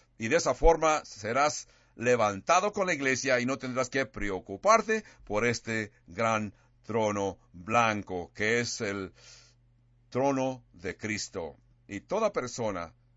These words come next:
va a estar ahí para ser juzgado frente al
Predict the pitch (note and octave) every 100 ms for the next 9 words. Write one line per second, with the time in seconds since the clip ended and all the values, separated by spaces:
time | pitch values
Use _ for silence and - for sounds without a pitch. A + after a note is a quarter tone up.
0 | _ G2 A2+ - A#2+ G#2+ G#2+ B2 A#2+ F#2
1 | D#2+ G2+ - F2 E2 D3 D3+ D3+ - -
2 | - - - _ - A#2 G#2 F#2+ G2+ G2
3 | F#2+ F2+